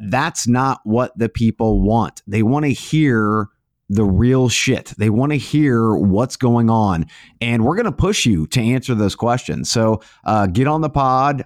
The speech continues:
Art over there at Dice, I see you in the fetal position in the corner. Get out of the pos-, the fetal position, buddy.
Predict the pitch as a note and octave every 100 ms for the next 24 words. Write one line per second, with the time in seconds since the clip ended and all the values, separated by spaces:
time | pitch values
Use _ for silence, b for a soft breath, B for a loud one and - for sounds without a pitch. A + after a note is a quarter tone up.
0 | _ - B2 C3+ C#3 B2 B2+ C3 B2+ B2+
1 | A#2+ F#2+ A2 G#2+ B2+ B2 A#2 C3 C3 D3
2 | D#3 F3 D#3 C#3 B2+ B2+ C#3 C#3 C#3 -
3 | D3 B2+ B2+ A2+ A#2+ A#2 C3 C3+ D3 D#3
4 | C#3+ - B2+ C#3 - D#3 C3 G#2 G#2 F2+
5 | F#2 F#2+ F#2+